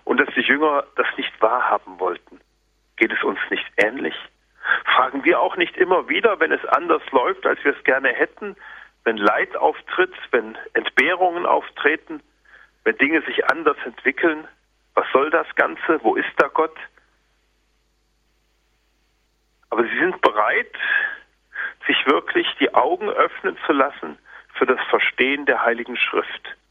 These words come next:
Für das, was Jesus ja vorher schon, vor Ostern immer wieder getan hat, dass er ansprach, der Menschensohn wird leiden, aber jedes Mal, wenn er das ansprach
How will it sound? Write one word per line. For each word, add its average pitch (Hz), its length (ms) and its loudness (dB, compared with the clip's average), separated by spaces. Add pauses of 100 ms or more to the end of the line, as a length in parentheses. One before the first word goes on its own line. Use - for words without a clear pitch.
(420)
Für 120 120 2
das, 151 220 0
was 175 220 2
Jesus 175 340 0
ja 151 100 2
vorher 175 460 0
schon, 117 320 0
vor - 240 0
Ostern 202 400 0
immer 190 340 2
wieder 160 220 2
getan 180 500 -2
hat, 156 220 0
dass 123 160 -2
er 110 180 2 (420)
ansprach, 143 720 0
der 110 120 0
Menschensohn 113 600 0
wird 110 200 0
leiden, 139 400 0
aber 123 280 2 (420)
jedes 131 360 0
Mal, 156 280 2
wenn 143 120 2
er 127 80 2
das 117 180 0
ansprach - 800 -2